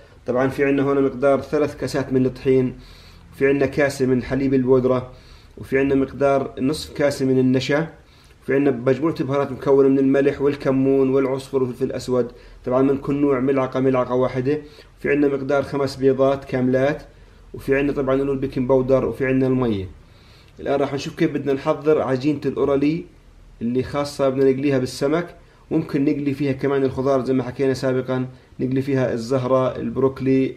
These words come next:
الكوسة، الجزر، الفطر.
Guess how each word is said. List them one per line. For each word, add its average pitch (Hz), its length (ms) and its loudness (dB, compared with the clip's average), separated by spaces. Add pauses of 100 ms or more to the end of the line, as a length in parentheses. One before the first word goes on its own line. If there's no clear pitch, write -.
الكوسة، 127 640 -4
الجزر، 123 560 0 (440)
الفطر. 131 560 -2